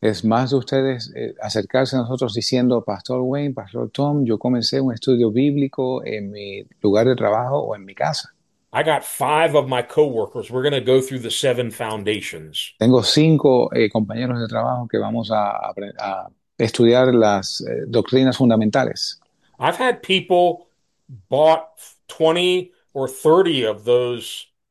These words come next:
Speaker 2: confession books to use in small groups where they have all these people s-, confessing God's word out loud, and they've come back to me and said, "Miracles have happened in these people's lives just by speaking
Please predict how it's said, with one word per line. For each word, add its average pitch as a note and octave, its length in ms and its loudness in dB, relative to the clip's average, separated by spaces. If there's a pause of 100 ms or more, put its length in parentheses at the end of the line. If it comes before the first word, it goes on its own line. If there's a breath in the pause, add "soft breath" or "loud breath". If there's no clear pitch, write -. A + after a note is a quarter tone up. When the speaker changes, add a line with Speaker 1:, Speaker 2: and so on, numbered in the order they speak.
(120)
Speaker 2:
confession C#3 760 -2
books D3+ 440 0
to C3+ 80 -8
use D3 720 -6 (340)
in C#3 460 0 (140)
small D#3 580 2
groups C#3+ 420 -4
where C3 160 -6
they C3 140 -4
have B2+ 260 -4
all D3 300 4
these G3 260 -6
people - 580 -2 (380 soft breath)
s-, - 260 -4 (140)
confessing F#3+ 640 -2
God's G3 320 0
word F3+ 340 2
out C3 240 -4
loud, E3 400 -2
and A2 180 -4 (240 soft breath)
they've A3+ 220 -2
come A#3 240 -6
back F3+ 260 -2
to E3+ 80 -8
me C3+ 120 -6
and A#2 120 -10
said, B2 300 -4 (200 soft breath)
"Miracles F#3+ 680 0
have E3 160 -4
happened F3+ 420 -4
in A2 80 -8
these A#2 200 -10
people's D#3+ 420 -8
lives D#3 460 2
just F3 200 -8
by G3 120 -4
speaking F#3 680 -10